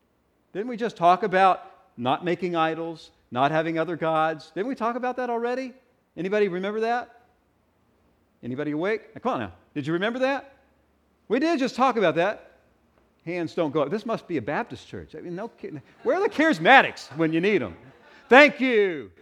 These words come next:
Okay. Uh, we got one. Uh, two, actually. Got two of 'em. I got, got, had two hands go up. So the rest of you don't remember that we hit it. So obviously, that's the reason we're revisiting it.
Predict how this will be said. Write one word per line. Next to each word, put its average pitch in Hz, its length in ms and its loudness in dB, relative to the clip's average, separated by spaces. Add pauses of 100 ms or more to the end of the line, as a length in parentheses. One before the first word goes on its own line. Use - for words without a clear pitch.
(320)
Okay. 160 520 2 (380)
Uh, 135 340 -2
we 147 100 -2
got 160 160 -2
one. 120 400 -4 (200)
Uh, 120 200 -4
two, 156 300 -2
actually. 139 320 -2
Got 139 180 -10
two 117 220 -6
of 101 60 -8
'em. 135 120 -12
I 135 80 -12
got, - 260 -20
got, 135 200 -16
had 135 160 -14
two 127 160 -10
hands 101 220 -12
go 101 200 -8
up. - 200 -10 (420)
So 151 200 -2
the 131 100 -6
rest 214 240 0
of 196 80 -8
you 196 100 -4
don't 170 200 -2
remember 165 400 -4
that 143 140 -4
we 139 140 -4
hit 151 120 0
it. 151 120 -8
So 151 280 -2
obviously, 185 840 0 (260)
that's 170 420 2
the 240 120 -8
reason 185 380 -4
we're 175 120 -4
revisiting 151 680 -2
it. 78 100 -16